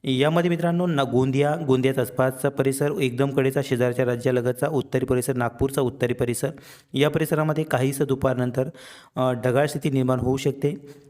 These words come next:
तुरळक ठिकाणी किंवा एक दोन ठिकाणी वादळी वाऱ्यासह हलका ते मध्यम पाऊस होण्याची शक्यता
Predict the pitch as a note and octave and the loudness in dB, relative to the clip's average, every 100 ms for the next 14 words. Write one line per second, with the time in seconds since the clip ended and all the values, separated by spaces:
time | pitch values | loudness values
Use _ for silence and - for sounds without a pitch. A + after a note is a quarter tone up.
0 | _ C#3+ D#3 E3 E3 D#3+ D#3+ D#3+ E3 - | _ 2 2 4 2 2 0 2 0 2
1 | B2 C#3 D3 C#3+ C#3 C#3 C#3+ F#3 C3 B2 | 0 0 0 0 0 0 -2 -2 2 2
2 | B2 C3 C3+ B2 B2 C3 D3 D3 - C3+ | 2 2 2 2 0 0 -2 -2 0 0
3 | C#3 D3 D3 D#3+ D3 C3 C3 C3 B2+ B2 | 2 0 0 -4 -2 -2 -2 -2 -2 -2
4 | B2 A#2+ B2 - B2 A#2+ C3+ | -2 -4 -4 -8 -6 -2 -2